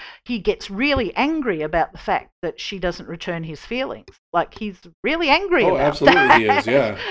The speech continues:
Speaker 1: <laughs> Um,
Speaker 2: But I, I, and here I am as a viewer getting mad at him.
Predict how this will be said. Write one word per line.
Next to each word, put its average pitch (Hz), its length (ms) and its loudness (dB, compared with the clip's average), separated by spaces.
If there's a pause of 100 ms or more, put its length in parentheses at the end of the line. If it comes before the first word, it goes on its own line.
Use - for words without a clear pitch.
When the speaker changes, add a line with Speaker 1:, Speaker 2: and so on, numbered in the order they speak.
(360)
Speaker 1:
<laughs> - 100 -20
Um, 220 360 6
Speaker 2:
But 208 80 6
I, 156 160 4
I, 175 300 2
and 160 240 -2
here 180 280 0
I 151 120 2
am 151 180 0
as 123 100 -2
a 123 60 -4
viewer 131 380 2
getting 131 340 0
mad 135 240 2
at 143 100 0
him. 139 480 -4